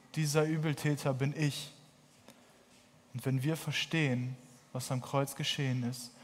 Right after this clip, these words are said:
wenn wir es annehmen und wenn wir uns von Jesus mit diesem Blut besprengen lassen, wenn wir uns markieren lassen,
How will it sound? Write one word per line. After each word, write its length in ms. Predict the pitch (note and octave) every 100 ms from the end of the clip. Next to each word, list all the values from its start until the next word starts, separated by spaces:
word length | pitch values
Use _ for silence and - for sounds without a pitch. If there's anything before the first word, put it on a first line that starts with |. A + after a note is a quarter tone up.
| -
wenn 140 | C3 C3+
wir 120 | D#3+
es 140 | E3+
annehmen 560 | - D#3 D3 C3+ C3+ D3
und 180 | C3 C3
wenn 200 | C3+ B2+
wir 160 | D3
uns 160 | E3 -
von 240 | - D3+
Jesus 600 | C3+ D3 F3 F#3 E3 - - - - -
mit 180 | C3
diesem 340 | E3 F3 F#3+ D3
Blut 380 | D3 D#3+ E3+ -
besprengen 640 | C#3 - C3+ D3 C#3 B2+
lassen, 320 | A#2+ - C3+
wenn 160 | C3 C#3
wir 100 | C#3+
uns 160 | C#3+
markieren 580 | D3+ C#3+ - F#3 F3+ C#3
lassen, 420 | C3 B2 - C#3